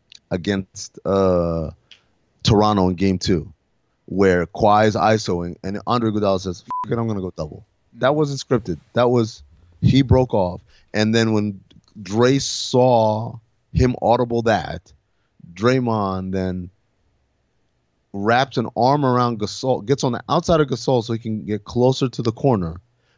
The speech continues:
but wraps an arm around Gasol so that Gasol can't slip and go to the basket wide open. And so when the pass goes to the corner, he releases and gets an amazing contest. He got fingers on the ball on,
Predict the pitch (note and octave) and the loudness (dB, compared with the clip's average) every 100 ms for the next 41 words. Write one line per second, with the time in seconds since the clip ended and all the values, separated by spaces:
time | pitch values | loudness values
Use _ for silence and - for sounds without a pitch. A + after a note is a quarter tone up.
0 | _ A2+ A2+ B2+ C3 - A2+ - C#3 D#3 | _ 2 4 4 2 -2 -8 -2 0 2
1 | D3 B2+ B2+ C3 B2+ A2 - C#3+ C3 A2+ | 2 0 2 0 0 -2 -2 0 0 0
2 | A2+ G2+ G2 - B2+ A#2+ - B2 A#2 A#2 | -4 -4 -6 -4 -4 -4 -2 -2 -2 -8
3 | - C#3 B2+ - _ _ _ _ _ _ | -4 0 0 -4 _ _ _ _ _ _
4 | G#2 G#2 G2 A2 G2+ G#2 G2+ G#2+ - G2 | 0 0 4 2 2 -4 0 0 0 -2
5 | G#2+ G#2+ C#3 C3+ - _ _ _ _ - | 0 2 2 0 -8 _ _ _ _ -4
6 | G#2+ G#2 A2 A2 - C#3 B2+ - B2+ A#2 | -2 2 2 2 4 2 2 0 -2 -2
7 | A2 - D3+ A#2+ G#2 G2+ - - A#2 A2 | -8 -2 0 2 0 -4 -2 4 4 4
8 | G#2+ A2+ D3 B2+ A#2+ G#2 G2+ _ _ _ | 0 2 0 0 -6 -8 -8 _ _ _
9 | _ - A2 G#2+ - A2+ - - A2+ A#2 | _ -2 -2 -2 -2 -4 -4 0 0 0
10 | - A#2 A#2 B2 C3+ C#3 B2 A#2 A2+ G2+ | -2 0 2 4 4 4 2 -6 -4 -8
11 | - E2+ - - F#2 G2+ G2+ _ _ B2+ | -4 -6 -6 -16 -8 -6 -8 _ _ -4
12 | C3 B2+ A#2+ B2 A#2 A#2+ A2 G2 G2+ | -2 -2 -2 -2 2 2 4 2 -2